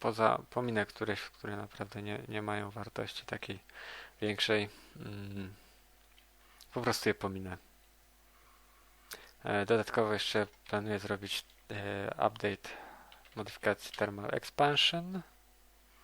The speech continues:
bo też się tam dużo te liquidakty tam, mm, i te wszystkie inne, e, rury, chociażby te bloki, bo możecie nie mieć pojęcia skąd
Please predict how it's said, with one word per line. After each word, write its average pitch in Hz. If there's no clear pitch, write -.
bo 107
też -
się -
tam 104
dużo 104
te -
liquidakty 107
tam, 104
mm, 104
i 104
te -
wszystkie -
inne, 104
e, 101
rury, 107
chociażby 107
te -
bloki, 107
bo 107
możecie 101
nie 104
mieć 101
pojęcia 104
skąd -